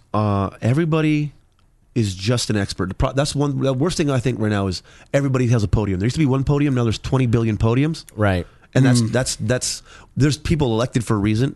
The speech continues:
Speaker 1: and, I mean, uh, it's, it's very clear why now.
Speaker 2: Mm-hmm.
Speaker 1: There's a, and, and I can't,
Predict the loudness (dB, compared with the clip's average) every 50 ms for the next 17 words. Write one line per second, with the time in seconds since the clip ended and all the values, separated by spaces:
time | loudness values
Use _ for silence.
0 | -4 -2 -2 -2 -2 -4 _ _ _ _ _ _ _ _ _ -4 -2 0 0 0
1 | -2 -2 -6 -6 -6 -6 -6 -6 -12 _ _ -4 -2 -2 -2 0 0 0 2 2
2 | 2 2 0 0 -2 -2 0 0 0 0 2 0 0 0 0 0 0 0 0 0
3 | 0 -2 -2 -4 -6 -10 -12 -16 _ _ -12 -4 0 0 2 2 2 0 -2 -6
4 | -2 -2 0 0 2 0 -2 -2 -2 -2 -2 0 0 -2 0 0 -2 -2 -2 -2
5 | -2 -2 0 0 -2 -2 -2 -6 -12